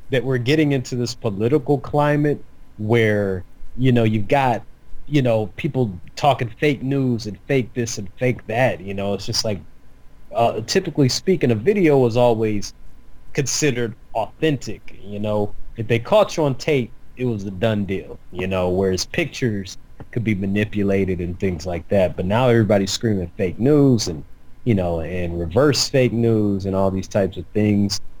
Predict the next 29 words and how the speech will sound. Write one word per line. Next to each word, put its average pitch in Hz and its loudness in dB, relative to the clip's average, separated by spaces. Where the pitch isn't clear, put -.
So 95 4
now 120 2
with 95 -2
deep 110 -2
fakes, 131 2
people 110 -4
might 127 0
start - -8
saying, 104 -10
"Oh, 127 -4
you 104 -4
know, 117 4
it - 6
wasn't 101 2
me, 90 0
you 113 4
know, 92 -2
that 107 0
was 90 -6
deep, 110 0
man, 113 2
people, 117 0
that 131 4
was 110 4
deep 101 -2
fakes. - -10
You 98 -6
know, 87 -4
somebody 95 2